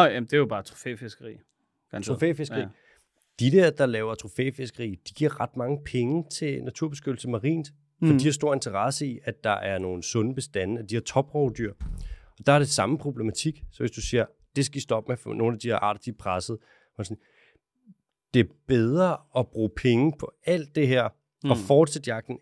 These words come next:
Speaker 2: end det er at stoppe det helt.
Speaker 1: Ja. Jeg ved heller ikke, hvor jeg skal lande henne på den her, fordi jeg synes også, altså, altså, vi har snakket om rigtig, rigtig mange gange, at det der med, at individet er grådigt, samfundet skal måske ikke være det, så derfor så bliver du nødt,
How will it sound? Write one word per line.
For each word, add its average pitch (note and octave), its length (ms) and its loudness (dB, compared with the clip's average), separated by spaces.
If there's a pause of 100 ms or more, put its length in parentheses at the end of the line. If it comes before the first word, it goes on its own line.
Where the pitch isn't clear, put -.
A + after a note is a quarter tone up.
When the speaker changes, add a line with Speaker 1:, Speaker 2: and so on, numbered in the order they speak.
Speaker 2:
end B2 160 2
det A2+ 80 0
er G#2 40 2
at G#2 80 -2
stoppe G#2+ 300 -2
det F#2+ 80 -4
helt. G#2+ 180 -6
Speaker 1:
Ja. C#3 60 -6 (1300)
Jeg F3 80 6
ved A3 80 10
heller A#3+ 120 10
ikke, A3 80 2
hvor G#3+ 100 4
jeg G3+ 80 2
skal F#3+ 140 2
lande E3 280 6
henne F3+ 200 0
på F#3 60 -4
den F3 140 -2
her, F3+ 140 2
fordi E3 220 0
jeg D#3 100 2
synes G3+ 180 -2
også, G3 260 4
altså, E3+ 280 -2 (1200)
altså, D3 180 0 (160)
vi E3 100 4
har G3 80 10
snakket F3+ 320 8
om C3 140 4
rigtig, D#3+ 280 -2
rigtig C#3 240 2
mange B2+ 280 2
gange, C3+ 420 0
at C#3 200 -4
det D#3 100 4
der C#3 180 6
med, C3+ 280 -2
at B2+ 140 -2 (960)
individet D#3 420 8
er C#3 40 4
grådigt, G3 400 10
samfundet E3+ 560 4
skal D3 160 2
måske C#3+ 540 2
ikke C#3+ 180 4
være A2+ 200 4
det, C3 100 -4
så D3+ 100 -2
derfor D#3 560 6
så D#3+ 140 -2
bliver C#3+ 200 0
du C3+ 80 0
nødt, C3 240 -2